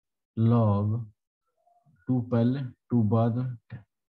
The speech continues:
ये इसका फाइनली answer आएगा, क्योंकि अब base ten है तो हम base बराबर नहीं कर सकते, ठीक है, कोई फायदा नहीं होगा इससे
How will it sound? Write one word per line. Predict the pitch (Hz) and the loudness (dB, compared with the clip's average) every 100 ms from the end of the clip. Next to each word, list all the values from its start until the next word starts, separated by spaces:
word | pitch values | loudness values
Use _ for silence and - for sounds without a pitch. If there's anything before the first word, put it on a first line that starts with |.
| _ _ | _ _
ये | 120 135 | -2 -2
इसका | 113 151 | -2 -4
फाइनली | - 107 104 107 107 104 | -2 4 6 6 6 6
answer | 104 110 104 | 4 4 4
आएगा, | 104 110 | 2 0
क्योंकि | 110 117 123 | -2 -4 -4
अब | 113 107 | -2 0
base | 123 131 - | 0 -2 -2
ten | 131 127 | -2 0
है | 131 120 | -2 -2
तो | |
हम | 120 101 98 | 0 0 0
base | 131 156 147 - _ _ _ - | -2 -2 -6 -14 _ _ _ -4
बराबर | 113 117 117 | 0 0 2
नहीं | 110 107 104 | 2 2 0
कर | 101 | -4
सकते, | 110 - 104 | -12 -10 -10
ठीक | 127 | -6
है, | 120 107 - - _ - - _ _ | -8 -8 -14 -20 _ -20 -20 _ _
कोई | 113 113 | -4 -2
फायदा | 107 113 127 | 2 2 4
नहीं | 113 107 | 4 4
होगा | 104 98 | 4 2
इससे | 104 - | -2 -4